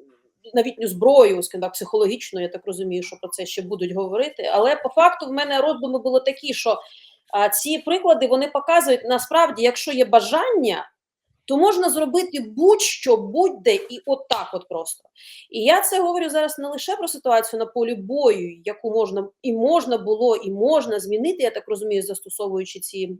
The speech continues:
технології, якщо до них мати доступ. А це ж можна робити і всередині країни, такої, як наш ворог Росія. Тому що, скільки я вже чую,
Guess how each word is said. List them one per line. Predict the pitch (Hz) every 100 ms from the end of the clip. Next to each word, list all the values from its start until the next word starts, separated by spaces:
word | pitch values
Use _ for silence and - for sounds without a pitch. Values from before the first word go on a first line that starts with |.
| -
технології, | 220 202 190 269 214 202 180 170 170 175 175
якщо | 185 - 220
до | 190
них | 185 208 -
мати | 190 185 190
доступ. | 214 185 - - - _ - - - -
А | 196
це | 196 254
ж | 254
можна | 302 302 311
робити | 320 320 330 330
і | 311 285
всередині | 294 311 339 392 311 240
країни, | 220 233 233 240 330 277 202 190 185
такої, | 185 - 240 240
як | 208 214 214
наш | 202 202 196 196
ворог | 214 220 214
Росія. | 226 226 - 247 175 151 -
Тому | 202 214 269 277
що, | - - 262 247
скільки | 220 - 302 302
я | 247 247
вже | 262 247 233
чую, | 226 - 254 294 214 175 175